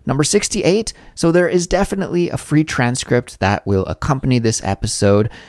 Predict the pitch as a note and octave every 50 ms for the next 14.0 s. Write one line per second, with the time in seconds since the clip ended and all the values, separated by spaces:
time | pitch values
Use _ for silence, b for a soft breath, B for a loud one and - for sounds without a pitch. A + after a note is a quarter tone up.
0 | B B B - - A2+ D#3+ - F#3 F3 C3+ A#2 A2+ B2+ C#3 - - - G#2 -
1 | - E2+ - - - F#2+ F#2 G2 G2+ G2 G2 G2 F#2 G2 G2 A2 C#3 G3+ A#3 A#3
2 | A3 A3+ - b b b b G2 - - - - D3 G3+ G#2 G#2+ G#2+ - F#2+ G2
3 | - G2+ - - - - E2 D2+ - - - - - C#2 - _ b b b b
4 | b b b b b - - - B3+ - - D3+ - E3+ E3 - - E3+ - -
5 | - F3+ G#3 G#3+ - - - - - B2 C#3 D3+ D3+ D#3 D#3 - A#2+ C3 C3 C3+
6 | - - - A2 A2+ G#2+ - C#3 D#3 E3 E3 D#3+ - - - D#3+ D#3+ D#3+ D#3 D#3
7 | D#3 - - - F3+ E3 D#3+ E3+ E3 - - B2+ C#3+ D3 D3+ - - B B B
8 | B B B A2+ G2+ G2+ G2+ G2+ G2+ G2+ G2+ G2+ - - A2 G#2+ G#2+ G#2+ - G2
9 | G2+ G2 - - F#2 F#2+ F2+ F#2 F#2 F#2+ G2 G2 F2+ E2+ - - - F2 E2+ F2
10 | F2 - - D#2+ D#2 G2 C3 - F3+ G3 G#3 - - F#2 F#2+ G#2 A2 - B2+ D3
11 | E3 D#3 C#3 C3 - - - - G2+ A2 A#2 A2+ - G#2 F#2+ F#2 F2+ F2 - E2+
12 | F2+ F#2 - - - - - F2 D#2 - - - - D#2 D#2 - - E2 E2 D#2+
13 | E2 E2 - F#2 - - F2 F2+ E2+ - F2+ - - G2+ G#2 - E2 D#2 - -